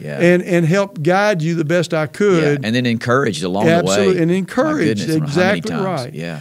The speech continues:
Speaker 2: So you've gotta have those elements, and I see people trying to go into ministry, and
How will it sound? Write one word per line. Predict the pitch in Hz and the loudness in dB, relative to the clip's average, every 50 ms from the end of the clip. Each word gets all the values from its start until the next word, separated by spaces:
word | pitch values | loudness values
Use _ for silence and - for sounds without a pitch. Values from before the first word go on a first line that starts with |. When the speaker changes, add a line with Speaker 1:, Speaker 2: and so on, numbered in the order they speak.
| - - | -12 -8
Speaker 2:
So | - - 220 220 196 175 170 - _ _ _ _ _ _ _ | -2 2 2 4 4 2 0 -4 _ _ _ _ _ _ _
you've | - 175 202 226 180 | -2 -2 0 0 2
gotta | 170 240 262 254 240 202 | 2 2 2 2 2 2
have | 180 214 226 220 202 175 | 2 2 2 0 0 0
those | 190 175 156 147 | 0 0 0 0
elements, | 175 190 233 240 220 165 151 143 - | 0 0 0 -2 -2 -4 -4 -6 -6
and | 196 175 156 165 | -4 -2 -2 -2
I | 185 214 | -2 -2
see | 208 - - 202 180 | -4 -4 -4 -4 -4
people | 151 - - - 196 185 - 185 165 | -4 -6 -6 -6 -4 -4 -4 -4 -6
trying | - - 190 180 175 165 156 | -4 -2 -2 0 0 0 -2
to | 160 | -2
go | 143 165 165 160 | -2 0 0 0
into | 156 147 143 | 0 -2 -2
ministry, | 147 160 180 220 262 233 - - 175 160 151 | -2 -2 0 -2 -2 -4 -4 -2 -2 0 0
and | 143 135 | -2 -4